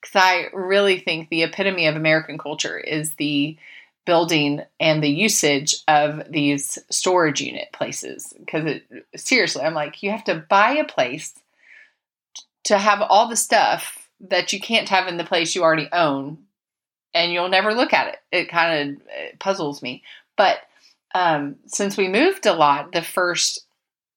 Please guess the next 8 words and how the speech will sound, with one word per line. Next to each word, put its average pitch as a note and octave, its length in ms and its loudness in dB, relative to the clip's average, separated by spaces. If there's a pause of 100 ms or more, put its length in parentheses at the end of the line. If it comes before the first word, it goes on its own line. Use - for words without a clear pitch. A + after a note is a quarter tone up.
(640)
six - 280 -2
or F#3 80 0
so, D3+ 460 4
seven, D#3 580 -2 (560)
seven D#3 380 0
years C#3+ 260 0
of - 220 -8
marriage, D#3 680 0